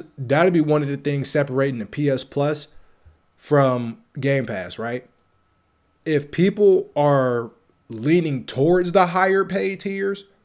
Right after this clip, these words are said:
Game Pass gotta come up with something else. They gotta come up with something else. Reason being is because you could just pay the regular ten dollars and just get your access to online and you good to go. That's all most people care about anyway. "Oh, I wanna play online. I wanna play online.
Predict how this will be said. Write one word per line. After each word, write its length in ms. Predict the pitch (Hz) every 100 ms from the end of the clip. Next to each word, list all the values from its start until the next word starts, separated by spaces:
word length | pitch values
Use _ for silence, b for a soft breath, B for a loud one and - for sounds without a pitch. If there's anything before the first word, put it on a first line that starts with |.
| _ _ _ -
Game 260 | 127 160 160
Pass 280 | 143 131 123
gotta 220 | 131 123
come 200 | 135 117
up 120 | 107
with 100 | 107
something 280 | - 110 101
else. 220 | 101 - b b b b b
They 100 | 151
gotta 200 | 175 160
come 160 | 151 151
up 80 | 143
with 120 | 139
something 260 | 151 139
else. 280 | 156 - - _ _ b b -
Reason 380 | 135 156 147 139
being 300 | 190 170 151
is 100 | 139
because 520 | 139 147 135 135 131 b b b _
you 180 | 117 190
could 140 | 180
just 200 | 139 143
pay 160 | 156 156
the 100 | 143
regular 380 | 147 147 139 143
ten 260 | 147 147
dollars 420 | 151 180 170 135 127
and 80 |
just 200 | 127 131
get 160 | 131 131
your 100 | 139
access 320 | 139 135 143
to 100 | 131
online 480 | 123 131 147 180 143
and 100 | 123
you 60 | 156
good 200 | 147 135
to 60 |
go. 180 | 135 160
That's 220 | 113 147
all 120 | 143 131
most 200 | 135 -
people 180 | 135
care 180 | 131 151
about 240 | 139 139 156
anyway. 320 | 160 104 - b b -
"Oh, 100 | 156
I 100 | 135
wanna 160 | 180 160
play 200 | 147 147
online. 380 | 160 170 101 B B
I 60 | 165
wanna 160 | 170
play 180 | 135 139
online. 380 | 151 185 139